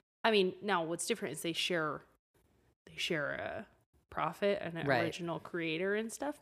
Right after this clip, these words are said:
Speaker 1: But, um, yeah, I feel for, I feel for Mormons in general. I think a lot of them are pretty misunderstood. But I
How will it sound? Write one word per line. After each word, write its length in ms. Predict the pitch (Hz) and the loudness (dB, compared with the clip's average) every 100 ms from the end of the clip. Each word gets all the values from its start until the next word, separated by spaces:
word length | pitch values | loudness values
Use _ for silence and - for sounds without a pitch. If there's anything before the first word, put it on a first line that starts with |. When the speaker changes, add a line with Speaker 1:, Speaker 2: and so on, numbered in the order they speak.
| - | 2
Speaker 1:
But, 200 | 175 - - | 2 0 -2
um, 440 | 190 175 156 151 - _ - - - - - - | 2 2 0 -4 -10 _ -20 -20 -20 -20 -20 2
yeah, 360 | 262 330 320 285 | 12 12 12 12
I 80 | 330 | 12
feel 220 | - 453 | 12 10
for, 420 | 403 349 311 269 - | 10 10 10 6 6
I 80 | 269 | 6
feel 180 | 320 | 6
for 120 | 320 269 | 4 6
Mormons 420 | 233 226 208 196 | 8 8 6 4
in 180 | 202 170 | 4 4
general. 560 | - 147 123 - - - _ - | 2 0 0 -8 -14 -18 _ -16
I 60 | - | -8
think 200 | - 202 | -2 0
a 80 | 175 | 2
lot 300 | 160 147 131 | 2 2 0
of 300 | 170 156 156 | -2 -6 -4
them 220 | 151 147 | -4 -4
are 80 | 143 | -6
pretty 320 | - - 165 | -6 -4 -2
misunderstood. 800 | 147 151 - - - - 170 185 - | -2 -6 -6 -4 -6 -2 0 0 0
But 220 | - 320 - | 10 10 10
I 140 | - | 4